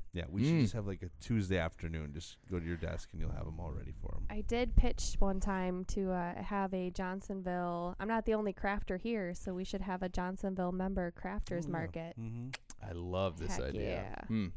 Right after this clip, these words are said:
Speaker 3: Christmas shopping done.
Speaker 2: Ooh,
Speaker 1: It's
Speaker 2: great
Speaker 1: actually not a bad
Speaker 2: plan.
Speaker 1: idea.
Speaker 2: It's not a bad idea at all.
Speaker 1: We could, we could.
Speaker 2: We'll get on the
Speaker 1: Yeah,
Speaker 2: horn
Speaker 1: we
Speaker 2: here
Speaker 1: should
Speaker 2: real
Speaker 1: do,
Speaker 2: quick.
Speaker 1: we could make that work.
Speaker 2: <laughs>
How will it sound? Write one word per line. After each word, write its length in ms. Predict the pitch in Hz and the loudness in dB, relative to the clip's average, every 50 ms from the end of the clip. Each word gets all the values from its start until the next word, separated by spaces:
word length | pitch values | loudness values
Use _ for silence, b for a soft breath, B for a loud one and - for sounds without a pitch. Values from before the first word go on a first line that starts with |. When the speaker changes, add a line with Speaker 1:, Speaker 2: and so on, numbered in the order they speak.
| - - | -6 -6
Speaker 3:
Christmas 400 | - - 220 - - 208 196 - | -4 -2 -2 -2 -2 -4 -4 -2
shopping 500 | - 196 185 175 - 175 170 170 180 170 - | -2 -2 -2 0 -2 -2 -2 -4 -8 -6 0
done. 420 | - 196 190 190 180 170 165 175 - - - - | 2 2 4 4 0 -2 -4 -8 -10 -8 0 4
Speaker 2:
Ooh, 300 | 127 135 139 135 113 - | 6 6 8 6 4 0
Speaker 1:
It's 760 | - - - - - - - - _ _ - - - - - | -6 -12 -20 -20 -20 -20 -20 -20 _ _ -20 -20 -20 -16 -10
Speaker 2:
great 320 | - 104 101 104 123 175 247 | -8 -4 0 4 4 6 6
Speaker 1:
actually 140 | 269 113 95 | 6 4 2
not 140 | 90 95 110 113 | 2 4 6 6
a 40 | 104 | 6
bad 0 | |
Speaker 2:
plan. 220 | 98 90 87 90 | 6 6 4 4
Speaker 1:
idea. 400 | 90 87 82 85 90 101 98 85 80 - - - - - - - - - - - - - - - | 2 -2 -2 -2 -2 -2 -2 -4 -6 -10 -16 -20 -20 -20 -20 -20 -20 -20 -20 -20 -20 -18 -12 -10
Speaker 2:
It's 120 | - - | -6 -2
not 80 | - 127 | 0 0
a 40 | 107 | 2
bad 300 | 107 - 104 110 120 127 | 6 8 8 8 10 8
idea 300 | 131 131 135 139 147 151 | 6 6 8 8 8 8
at 60 | 151 | 8
all. 320 | 156 214 311 262 127 - - - - - | 8 6 6 4 4 2 -2 -12 -14 -8
Speaker 1:
We 120 | 90 95 95 | -8 -8 -6
could, 160 | - 101 82 76 85 - - - - - | -6 -10 -14 -14 -16 -18 -20 -20 -18 -14
we 80 | 95 90 | -14 -14
could. 160 | - - 87 80 - _ - - - - - - - - | -14 -14 -16 -18 -18 _ -20 -20 -20 -20 -20 -20 -12 -2
Speaker 2:
We'll 140 | - 107 110 | 2 4 4
get 120 | 104 104 95 | 4 4 0
on 100 | 92 87 | -2 -4
the 80 | 87 | -4
Speaker 1:
Yeah, 60 | 101 98 | -2 0
Speaker 2:
horn 120 | 92 92 | 2 2
Speaker 1:
we 60 | 110 | 2
Speaker 2:
here 100 | 110 - | 2 0
Speaker 1:
should 100 | - 139 92 | -2 -4 -2
Speaker 2:
real 80 | 92 | 0
Speaker 1:
do, 100 | 104 107 120 | 0 2 2
Speaker 2:
quick. 120 | - 113 | 6 6
Speaker 1:
we 40 | - | 4
could 140 | - - 151 - | 6 6 4 4
make 120 | 120 117 - | 4 2 2
that 200 | - - 104 98 | 2 2 2 2
work. 240 | 104 117 101 85 - | 2 2 2 0 -2
Speaker 2:
<laughs> 120 | - - | -6 -10